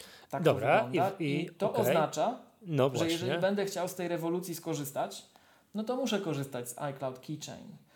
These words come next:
Speaker 1: A skoro będę korzystał z iCloud Keychain,
Speaker 2: To już sobie włączysz
Speaker 1: no
Speaker 2: ten
Speaker 1: to co nie będę korzystał z iCloud Drive'a, czy co nie będę korzystał ze zdjęć? No umówmy się, no, umówmy się.
Speaker 2: Nie no, brawo,
Speaker 1: Więc
Speaker 2: Miłosz,
Speaker 1: Michał,
Speaker 2: dwa tysiące dwudziesty drugi.
Speaker 1: ta historyczna chwila
Speaker 2: To już,
Speaker 1: nadchodzi.
Speaker 2: wiesz, od-, odnotujmy, proszę, nie? To, to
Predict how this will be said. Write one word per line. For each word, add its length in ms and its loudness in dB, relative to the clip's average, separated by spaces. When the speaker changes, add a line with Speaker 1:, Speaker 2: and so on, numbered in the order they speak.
Speaker 1:
A 120 -2
skoro 260 -6
będę 320 4
korzystał 460 0
z 40 -4
iCloud 440 -2
Keychain, 680 -8
Speaker 2:
To 80 -6
już 120 -4
sobie 220 -6
włączysz 520 -8
Speaker 1:
no 100 -4
Speaker 2:
ten 100 -4
Speaker 1:
to 60 -4
co 80 2
nie 140 4
będę 240 4
korzystał 440 0
z 40 2
iCloud 380 2
Drive'a, 360 6
czy 120 -6
co 120 -6
nie 120 0
będę 200 -4
korzystał 420 -4
ze 140 -2
zdjęć? 380 -4
No 80 0
umówmy 600 0
się, 180 -10
no, 180 -12
umówmy 540 -4
się. 140 -12
Speaker 2:
Nie 100 -12
no, 100 -10
brawo, 380 4
Speaker 1:
Więc 220 -2
Speaker 2:
Miłosz, 180 -4
Speaker 1:
Michał, 180 2
Speaker 2:
dwa 100 2
tysiące 300 4
dwudziesty 460 0
drugi. 140 2
Speaker 1:
ta 60 8
historyczna 280 0
chwila 240 -10
Speaker 2:
To 140 2
już, 100 0
Speaker 1:
nadchodzi. 220 -6
Speaker 2:
wiesz, 180 2
od-, 360 -6
odnotujmy, 760 0
proszę, 440 -14
nie? 320 -10
To, 140 -14
to 140 -16